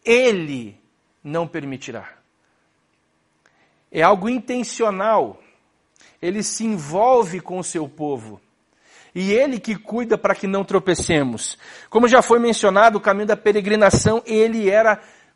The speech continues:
extremamente difícil por todas as circunstâncias que eu já comentei com os irmãos. E na questão do caminho, além das pedras, que elas eram pontiagudas muitas vezes e causavam ferimentos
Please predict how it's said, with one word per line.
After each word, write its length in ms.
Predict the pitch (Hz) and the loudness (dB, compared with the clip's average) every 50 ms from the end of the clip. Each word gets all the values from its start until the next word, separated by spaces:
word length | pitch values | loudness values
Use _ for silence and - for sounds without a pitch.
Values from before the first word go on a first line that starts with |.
| _ _ | _ _
extremamente 720 | 247 165 - - 220 - - 240 226 214 233 233 - 220 | -12 -12 -4 0 0 2 2 2 0 -2 -4 -6 -6 -6
difícil 520 | 196 220 208 - - 208 226 233 - 226 185 | -6 -6 -6 -6 -6 -6 -6 -4 -4 -6 -6
por 180 | - 208 196 | -4 -6 -4
todas 380 | 196 - 220 233 233 220 202 214 | 0 0 2 2 2 0 0 -2
as 100 | 202 - | -4 -4
circunstâncias 720 | - 220 202 - 214 202 156 - - 214 220 208 208 175 | -6 -10 -10 -8 -8 -8 -8 -6 -6 -6 -6 -6 -8 -10
que 100 | - - | -6 -4
eu 60 | 202 | -2
já 100 | 180 202 | 0 0
comentei 440 | 196 - 208 202 202 190 - 196 208 | 0 0 0 -2 -2 0 2 2 0
com 200 | - - 202 202 | 0 0 -4 -2
os 140 | 208 196 180 | -2 -2 -2
irmãos. 500 | 208 190 180 180 202 220 208 - - - - - - - - - - - - - - _ _ _ _ _ _ _ _ _ | -2 0 2 2 2 2 2 0 -4 -8 -14 -20 -20 -20 -20 -20 -20 -20 -20 -20 -20 _ _ _ _ _ _ _ _ _
E 160 | - 190 196 220 | -8 -6 -2 0
na 160 | 226 233 240 | 2 2 2
questão 400 | 247 247 214 - - 247 247 254 | 2 0 -2 0 2 2 2 2
do 140 | 247 247 - | 0 -2 -2
caminho, 580 | - 226 196 185 185 208 247 262 254 226 208 - | -2 -2 0 0 -2 -2 -2 -2 -2 -2 0 2
além 520 | 196 190 190 185 196 220 262 285 285 240 | 2 2 2 2 0 -2 -2 -2 -4 -2
das 260 | 202 175 151 - - | -2 -2 -4 -4 -8
pedras, 640 | - - 185 202 240 240 214 175 147 143 - - - | -8 -4 -2 0 0 0 0 -2 -4 -8 -8 -10 -12
que 580 | _ - - 190 180 165 151 131 123 - _ _ _ _ _ _ _ _ _ _ _ _ _ - | _ -12 -8 -4 -2 0 0 -2 -4 -8 _ _ _ _ _ _ _ _ _ _ _ _ _ -2
elas 300 | 160 156 160 156 139 156 | 0 0 2 2 0 0
eram 160 | 180 185 175 | -2 -4 -4
pontiagudas 840 | - - 175 165 - - 196 180 160 135 147 196 233 214 202 185 170 | -6 -6 -6 -6 -4 -2 0 0 0 0 -2 -6 -6 -4 -6 -6 -6
muitas 340 | 185 190 180 196 165 139 | -8 -8 -8 -8 -8 -4
vezes 300 | 147 175 196 196 175 - - - - - - _ - | 0 0 0 0 0 -4 -12 -18 -20 -20 -20 _ -16
e 80 | 196 | -10
causavam 460 | 160 - 208 190 170 214 220 220 226 214 | -4 0 0 2 2 2 2 2 0 -2
ferimentos 920 | - - 247 254 240 208 214 247 277 254 - - 151 127 - - - | -4 -2 -2 0 0 0 0 0 0 0 -2 -4 -12 -16 -16 -18 -20